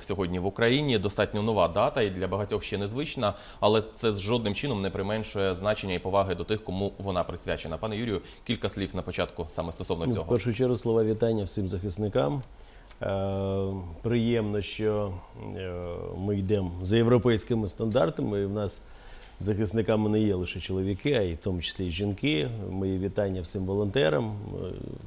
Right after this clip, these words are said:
Speaker 2: вчора святкували їхній день. Е, знову ж, дякуючи тому патріотичному підйому, е, ми маємо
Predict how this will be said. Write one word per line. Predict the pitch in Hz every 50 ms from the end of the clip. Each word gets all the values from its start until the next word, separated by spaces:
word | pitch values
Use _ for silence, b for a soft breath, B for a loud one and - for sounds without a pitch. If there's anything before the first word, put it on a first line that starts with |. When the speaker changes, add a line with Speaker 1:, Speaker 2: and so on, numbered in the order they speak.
| -
Speaker 2:
вчора | - - 107 98 90 90 85
святкували | - - 95 87 - - 101 98 98 95 95 92
їхній | 92 90 - - 101 98
день. | 98 107 120 147 160 147 139 B B B B B B B B B B B B - -
Е, | - 104 104 101 98 101 98 98 95 92 92 92 92 92 95 92 92
знову | 95 95 107 110 110 107 98 92
ж, | 87 - - - B B B B B B B B B B B B B B B B B B B B B B B - - - - - -
дякуючи | 92 107 127 123 92 113 120 110 - 110
тому | 98 120 117 110 101
патріотичному | - 120 110 107 123 131 117 101 120 - - 104 101 101 98 85
підйому, | - 110 104 113 131 143 156 170 175 170 156 B B B B B B B B B -
е, | - - 101 101
ми | 104 110 127 123
маємо | 113 113 113 110 107 107 107 107 107 101 92